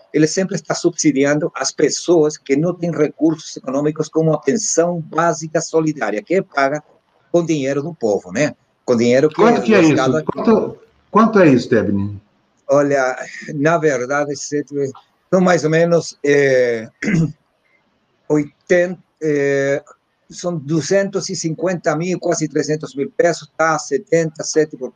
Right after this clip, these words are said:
Speaker 1: quatro, eh, entre, entre quatrocentos e quinhentos dólares mensais,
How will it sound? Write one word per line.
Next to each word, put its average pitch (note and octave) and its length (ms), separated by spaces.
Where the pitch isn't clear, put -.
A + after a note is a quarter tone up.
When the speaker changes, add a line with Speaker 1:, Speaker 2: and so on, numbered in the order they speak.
Speaker 1:
quatro, D3+ 580
eh, E3 380
entre, F#3+ 300
entre F#3 240
quatrocentos F#3 580
e - 40
quinhentos E3+ 440
dólares E3 460
mensais, - 720